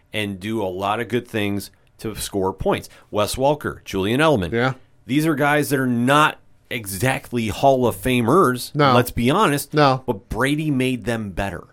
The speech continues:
Speaker 1: When you have something special like that to you, you're going to win. And that's the one thing that he did. I mean, you can argue a lot about the Tuck rule.
Speaker 2: Yeah.
Speaker 1: And, it, you know, I mean, obviously I side with the Raiders on that, but that's me. But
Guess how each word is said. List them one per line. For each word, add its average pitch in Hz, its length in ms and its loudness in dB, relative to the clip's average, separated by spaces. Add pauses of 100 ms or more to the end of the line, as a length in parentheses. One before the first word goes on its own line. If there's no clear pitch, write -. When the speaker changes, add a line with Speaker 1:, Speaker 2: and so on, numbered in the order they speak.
(880)
Speaker 1:
When 104 220 -4
you 151 160 2
have 160 240 -4
something 139 640 -4 (320)
special 127 460 -6
like 107 220 -4
that 123 260 -2
to - 180 -2
you, 85 300 -4 (400)
you're 120 240 -2
going 135 260 -2
to 156 140 -6
win. 143 340 -4
And 110 160 -4
that's 151 160 -4
the 185 100 0
one 147 240 0
thing 147 240 -2
that 117 180 -2
he 110 180 -8
did. 127 280 2
I 98 80 -2
mean, 101 220 -2
you 151 100 -2
can 165 160 -4
argue 131 500 -2 (420)
a 113 80 -2
lot 120 280 2
about 107 260 0
the 98 80 -8
Tuck - 280 -4
rule. 95 320 -6 (180)
Speaker 2:
Yeah. 151 320 6
Speaker 1:
And, 120 200 2
it, 120 240 0
you 123 120 0
know, 113 220 2
I 101 120 0
mean, 107 140 0
obviously 107 380 2
I 101 60 2
side 101 240 0
with 90 100 -2
the 82 80 -8
Raiders 98 380 0
on 82 120 -4
that, 120 200 -4
but 127 120 -2
that's 127 280 0
me. 151 260 0
But 117 300 2